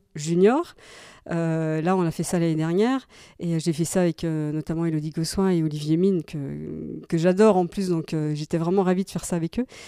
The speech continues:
Et nous, on s'occupait du, du flux international, donc j'avais,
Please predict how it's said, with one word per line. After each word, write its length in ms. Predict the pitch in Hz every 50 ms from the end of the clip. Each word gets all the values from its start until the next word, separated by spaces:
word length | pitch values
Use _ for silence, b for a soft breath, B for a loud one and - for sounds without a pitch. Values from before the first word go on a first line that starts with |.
| B B B B
Et 100 | B 208
nous, 160 | 202 233 269 277
on 240 | 269 - 208 196
s'occupait 480 | 196 - - 220 - 214 208 - 269 277
du, 720 | 240 214 202 202 202 202 196 196 196 196 190 196 196 202 202
du 140 | 175 196 190
flux 220 | - - - 294
international, 680 | 269 233 - 220 220 220 208 - 226 202 196 190 190 180
donc 160 | 180 180 175
j'avais, 380 | 175 196 190 185 208 214 220